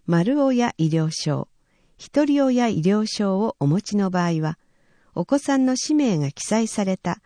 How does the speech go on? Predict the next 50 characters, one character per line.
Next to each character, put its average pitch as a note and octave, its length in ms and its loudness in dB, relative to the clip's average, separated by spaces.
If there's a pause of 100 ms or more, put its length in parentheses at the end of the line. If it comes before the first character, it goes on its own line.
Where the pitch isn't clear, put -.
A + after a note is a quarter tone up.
(140)
マ D#3+ 200 0
ル A#3+ 180 0
親 A#3+ 380 0
医 E3 80 -2
療 F3 220 0
証 E3 320 -4
を D3 180 -2 (560)
三 D4 300 0
月 F#3+ 260 0
下 E3 180 0
旬 C#4 280 2
に C#4 240 0
送 B3+ 240 -2
付 - 160 -6
し - 160 -6
ま A#2+ 120 -4
す。 - 240 -12 (720)
申 A#3+ 260 2
請 C4 220 0
の A#3 120 2
必 - 260 -6
要 G3+ 220 0
は A3+ 160 -2
あ D3 60 2
り D3+ 100 -2
ま C#3 140 -2
せ - 160 -6
ん。 C3+ 100 -6 (1300)
中 C#4 140 4
学 D#4+ 240 0
校 F3+ 200 0
卒 F#3 360 -4
業 B3+ 260 2
後 A#3+ 200 0
に、 A3 180 -2 (480)
他 D4+ 340 -2
の C#4+ 240 0 (280)
公 B3+ 220 0
費 D4+ 240 -2
負 - 120 -12
担 E3 320 0
医 D3+ 140 0
療 G#3 220 0
制 F#3+ 300 -2
度、 - 200 -10 (880)
マ E3 160 0
ル A3 140 0
シ - 180 -4
ョ C3+ 160 -2
ー、 - 40 -12